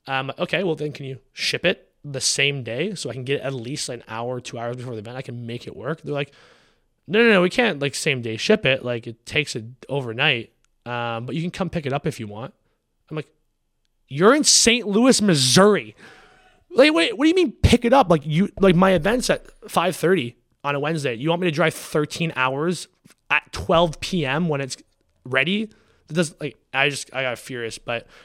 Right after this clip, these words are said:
that was a, that was a learning of just, like, all right, no one cares about your business as much as you do.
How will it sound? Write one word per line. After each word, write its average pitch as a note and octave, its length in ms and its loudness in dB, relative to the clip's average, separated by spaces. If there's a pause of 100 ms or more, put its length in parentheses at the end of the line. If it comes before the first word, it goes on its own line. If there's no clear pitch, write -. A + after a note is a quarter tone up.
(220)
that C#3+ 180 2
was E3 160 -2
a, C3 240 -2
that C3+ 80 -2
was D3 180 -2
a C3 60 -6
learning B2+ 300 -6
of A2+ 60 -10
just, A2+ 220 -10
like, A2+ 260 -8 (120)
all A#2 80 -6
right, A#2 180 -8
no A#2 100 -8
one D3+ 80 -6
cares F#3 180 -4
about F3 100 -4
your D#3+ 80 -4
business C3 200 -8
as C3+ 60 -10
much B2+ 120 -8
as B2 80 -12
you A#2 80 -8
do. A2+ 200 -6